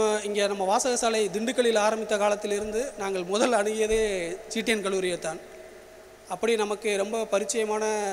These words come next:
அஹ், சா-, சார் முருகானந்தம் சார் இருக்காங்க, இங்க இருக்காங்க, அவங்களையும் வரவேற்கிறேன். அப்புறம் நம்ம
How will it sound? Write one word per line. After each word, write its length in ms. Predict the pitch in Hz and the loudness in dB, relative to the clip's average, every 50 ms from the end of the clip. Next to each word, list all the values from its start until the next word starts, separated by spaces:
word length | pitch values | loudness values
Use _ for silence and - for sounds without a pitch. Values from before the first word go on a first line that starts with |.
| 185 180 180 175 170 170 165 165 165 160 160 160 160 165 - - - - - - - - - - - - - | -2 -2 -2 -2 -2 -2 -2 -2 -2 0 -2 -2 -4 -6 -8 -12 -14 -14 -14 -14 -16 -16 -18 -18 -16 -12 -8
அஹ், 220 | 170 165 165 165 165 - | -6 -6 -4 -4 -4 -2
சா-, 160 | 185 175 180 202 196 - | -4 -4 -4 -4 -2 0
சார் 200 | 190 190 185 185 | 0 0 2 2
முருகானந்தம் 440 | 190 214 220 220 214 208 208 202 - | 2 2 2 0 0 -2 -4 -2 -2
சார் 100 | 196 180 | -2 -2
இருக்காங்க, 220 | 175 165 180 170 180 | -2 -4 -6 -6 -4
இங்க 140 | 175 170 | -4 -4
இருக்காங்க, 260 | 165 170 175 170 165 165 156 | -2 -2 -4 -4 -2 -2 0
அவங்களையும் 340 | 165 175 185 185 185 170 165 | 0 0 0 0 0 0 2
வரவேற்கிறேன். 500 | 170 170 170 160 - 170 170 185 202 294 - - - - - - - - - - - - | 4 4 4 2 2 2 2 2 2 -2 -8 -14 -16 -18 -18 -18 -20 -20 -20 -20 -12 -10
அப்புறம் 340 | - - 190 185 190 185 190 233 - - - - - - - - - - - - - - - - - - | -2 2 4 4 4 4 2 -4 -10 -14 -16 -18 -18 -18 -20 -20 -20 -20 -20 -20 -20 -20 -20 -16 -8 -6
நம்ம 180 | 196 196 202 | -4 -4 -2